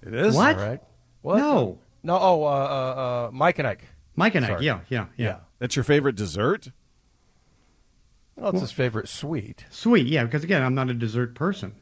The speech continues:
Speaker 1: Oh, okay. So you don't, you don't really like, uh, pie or cakes
Speaker 2: Yeah, I like
Speaker 1: or
Speaker 2: pie, but
Speaker 1: cookies or
Speaker 2: yeah, I like c-, pie, cookies, all those different things. It's just I'm not big on eating desserts.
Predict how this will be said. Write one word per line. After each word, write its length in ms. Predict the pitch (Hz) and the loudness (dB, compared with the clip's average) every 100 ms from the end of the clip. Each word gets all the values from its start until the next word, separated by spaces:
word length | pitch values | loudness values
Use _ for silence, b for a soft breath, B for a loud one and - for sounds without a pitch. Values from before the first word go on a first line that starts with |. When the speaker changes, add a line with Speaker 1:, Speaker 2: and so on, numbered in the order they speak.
| _ - _ - | _ -20 _ -2
Speaker 1:
Oh, 520 | 127 147 135 78 101 | 0 2 0 0 -4
okay. 220 | 127 110 | -2 -4
So 120 | 90 | -2
you 80 | 135 | 0
don't, 220 | 143 147 | 2 0
you 80 | 120 | 0
don't 120 | 143 | 0
really 220 | 135 131 120 | 2 0 2
like, 340 | 117 113 - | 2 0 -4
uh, 220 | 120 92 | -4 -4
pie 440 | 82 - 110 110 110 | -4 -2 0 2 2
or 180 | 104 | 0
cakes 100 | 90 | 0
Speaker 2:
Yeah, 160 | 285 254 | 2 4
I 40 | |
like 200 | 247 208 | 4 2
Speaker 1:
or 60 | 107 | 0
Speaker 2:
pie, 240 | 101 101 135 | -6 -4 -4
but 60 | |
Speaker 1:
cookies 320 | 139 101 95 | -4 -4 -6
or 160 | 92 76 - | -8 -10 -4
Speaker 2:
yeah, 180 | 226 160 | 0 2
I 40 | |
like 240 | 160 156 | 0 -4
c-, 60 | - 117 _ | -8 -16 _
pie, 440 | - 120 123 127 123 | -6 -2 0 -2 -4
cookies, 480 | 123 117 123 120 117 | -6 -4 -2 -2 -2
all 160 | 123 | -2
those 180 | 123 120 | -2 -2
different 380 | 120 110 95 - | -4 -6 -8 -4
things. 360 | 196 160 117 120 B B | 0 0 0 -4 B B
It's 120 | 127 | -6
just 180 | 143 120 | -4 -2
I'm 140 | 127 | -2
not 320 | 127 120 104 95 | 0 -2 -4 -4
big 380 | 160 175 127 b b - | 0 0 -2 b b -4
on 140 | 123 | 0
eating 240 | 131 131 123 | 2 0 0
desserts. 540 | 113 196 214 - - | -2 -4 -6 -10 -16